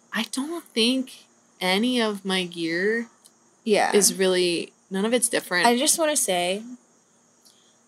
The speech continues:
Speaker 2: I remember when I first started, the reason why it took me so long to start was 'cause my vest wasn't
Speaker 1: Mm-hmm.
Speaker 2: coming in.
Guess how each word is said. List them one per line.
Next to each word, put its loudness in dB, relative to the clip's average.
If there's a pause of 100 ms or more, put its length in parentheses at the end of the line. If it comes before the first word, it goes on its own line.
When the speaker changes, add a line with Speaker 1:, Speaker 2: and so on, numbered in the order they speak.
(220)
Speaker 2:
I 4
remember 2
when 2
I 2
first -4
started, -2 (120)
the -8
reason -2
why 0
it -4
took -8
me -4
so -4
long -2
to -8
start -4
was -6
'cause -10
my -10
vest -6
wasn't 2
Speaker 1:
Mm-hmm. -12
Speaker 2:
coming -14
in. -14